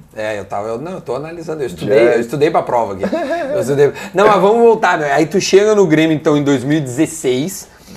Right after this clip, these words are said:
Speaker 2: Isso.
Speaker 1: pra base ou já pro grupo profissional? Como é que foi a
Speaker 2: Não,
Speaker 1: vida?
Speaker 2: não, cheguei pro sub-dezessete. Daí eu cheguei, é, com um contrato de empréstimo, né, de um ano, com opção de compra no final do, do, do, do contrato.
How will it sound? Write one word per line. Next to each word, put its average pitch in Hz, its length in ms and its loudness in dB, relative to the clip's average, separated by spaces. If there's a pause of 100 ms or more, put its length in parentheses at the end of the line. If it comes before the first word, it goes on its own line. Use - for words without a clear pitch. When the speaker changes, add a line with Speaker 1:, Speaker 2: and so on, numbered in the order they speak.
(140)
Speaker 2:
Isso. - 120 -20
Speaker 1:
pra 185 180 2
base 175 560 -2
ou 220 100 0
já 180 200 2
pro 190 100 -2
grupo 156 240 0
profissional? 127 480 -6
Como 123 160 -10
é 117 40 -10
que - 60 -20
foi 123 140 0
a 123 40 4
Speaker 2:
Não, 127 80 4
Speaker 1:
vida? 131 120 2
Speaker 2:
não, 143 60 2
cheguei 135 340 4
pro 160 560 0
sub-dezessete. 156 1040 -2 (260)
Daí 110 440 2
eu 139 100 6
cheguei, 131 460 2 (180)
é, 117 400 0
com 123 160 -4
um 120 40 -8
contrato 127 420 2
de 131 100 -6
empréstimo, 160 580 0
né, 202 120 -4
de 151 120 -4
um 165 160 0
ano, 208 300 0 (1160)
com 156 140 2
opção 165 240 4
de 180 120 0
compra 180 340 2
no 160 100 -2
final 147 340 0
do, 135 260 2
do, 120 220 -2
do, 110 500 -4
do 107 160 -6
contrato. 113 540 0